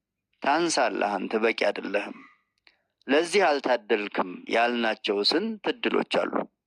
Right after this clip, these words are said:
ጀነት ውስጥ ግን እንደዚህ የሚባል ነገር የለም አሉ። ይህን ለማግኘት ሰው ደፋ ቀና ቢል፣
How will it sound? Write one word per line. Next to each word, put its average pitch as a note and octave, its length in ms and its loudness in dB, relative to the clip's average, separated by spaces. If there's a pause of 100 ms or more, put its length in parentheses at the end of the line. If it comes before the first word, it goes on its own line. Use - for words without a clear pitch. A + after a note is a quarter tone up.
(1300)
ጀነት A#3 320 2
ውስጥ - 220 -4
ግን G2+ 160 0
እንደዚህ F#2+ 340 -2
የሚባል F#2+ 460 -2
ነገር - 240 -4
የለም - 400 -8
አሉ። - 180 -4 (640)
ይህን A#2+ 200 4
ለማግኘት A#2 580 2
ሰው - 180 2 (920)
ደፋ A2+ 180 0 (100)
ቀና F#2 280 -2
ቢል፣ - 200 0